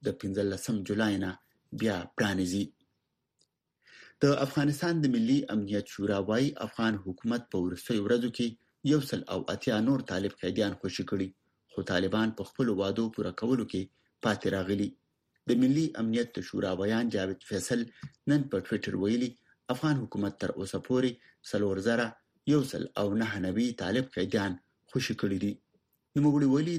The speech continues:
طالبان نه یوازې په خپلو وعدو کې پاتې راغلي، بلکې تر اوسه پورې یې نهو زر تنه پوځي امنیتي بندیوان خوشي کړي او نه یې د افغانانو وژنې ودرولي دي. د ملي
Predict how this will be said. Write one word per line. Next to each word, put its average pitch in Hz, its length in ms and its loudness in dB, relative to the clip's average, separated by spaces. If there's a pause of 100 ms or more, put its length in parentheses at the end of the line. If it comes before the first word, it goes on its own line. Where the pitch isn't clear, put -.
(140)
طالبان 110 360 2 (100)
نه 110 120 4
یوازې 98 380 0
په 95 60 -10 (100)
خپلو 120 200 0 (120)
وعدو 113 360 0
کې 110 120 0 (460)
پاتې 131 240 4 (100)
راغلي، 131 320 2 (340)
بلکې 95 320 0
تر 98 160 -2
اوسه 80 180 -6 (100)
پورې 127 300 4
یې 117 100 2 (460)
نهو 135 220 2 (120)
زر 104 140 0 (100)
تنه 117 180 2 (140)
پوځي 98 320 0 (240)
امنیتي 101 460 -2 (100)
بندیوان 98 540 0
خوشي 98 300 -4
کړي 135 200 4 (480)
او 131 80 4 (100)
نه - 100 4
یې 220 120 2
د - 20 0 (180)
افغانانو 107 460 0 (120)
وژنې 101 340 0 (400)
ودرولي 101 540 0
دي. 101 60 0 (640)
د 113 120 0
ملي 101 180 2